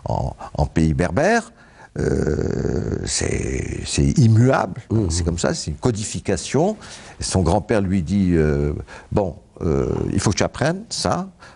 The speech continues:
Speaker 1: parce que c'est toi qui vas être, euh, bah, euh,
Speaker 2: Ouais,
Speaker 1: mon
Speaker 2: non.
Speaker 1: élève, euh, c'est toi, moi demain je meurs, c'est toi qui vas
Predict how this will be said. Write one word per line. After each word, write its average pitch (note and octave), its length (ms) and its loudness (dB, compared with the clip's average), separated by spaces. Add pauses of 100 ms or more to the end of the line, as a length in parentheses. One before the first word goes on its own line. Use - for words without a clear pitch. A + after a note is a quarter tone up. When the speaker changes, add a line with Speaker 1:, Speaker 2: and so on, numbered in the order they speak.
Speaker 1:
parce - 240 -2
que G#2+ 240 0
c'est F#2 260 -2
toi C#3 200 2
qui E2+ 380 0
vas D#2+ 240 2
être, - 300 -6
euh, B1 400 -2 (400)
bah, - 160 0
euh, A1 400 -4 (540)
Speaker 2:
Ouais, G2 240 6
Speaker 1:
mon G2 60 6
Speaker 2:
non. F#2+ 40 2
Speaker 1:
élève, C#3 540 2 (420)
euh, A#1+ 340 -4
c'est F2+ 200 0
toi, A2 180 2 (100)
moi F#2+ 200 -2
demain G#2+ 380 2
je F2+ 140 0
meurs, F2+ 500 0 (460)
c'est - 220 -4
toi G#2+ 120 2
qui - 180 -8
vas C#2+ 260 0